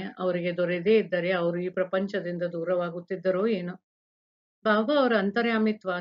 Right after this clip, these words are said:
ದಯೆ ಇವುಗಳಿಂದ ಅವರಿಗೆ ಬಾಬಾ ಅವರಲ್ಲಿ ಭಕ್ತಿ ದೃಢವಾಯಿತು.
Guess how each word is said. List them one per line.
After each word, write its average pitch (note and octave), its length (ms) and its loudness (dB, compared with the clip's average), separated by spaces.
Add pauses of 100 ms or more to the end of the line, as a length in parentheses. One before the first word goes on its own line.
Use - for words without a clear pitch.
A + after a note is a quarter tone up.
ದಯೆ G3+ 240 2
ಇವುಗಳಿಂದ G3+ 640 0
ಅವರಿಗೆ F#3 420 -2
ಬಾಬಾ F#3 360 -2
ಅವರಲ್ಲಿ F3+ 420 -2
ಭಕ್ತಿ F#3 460 -6
ದೃಢವಾಯಿತು. F3 640 -4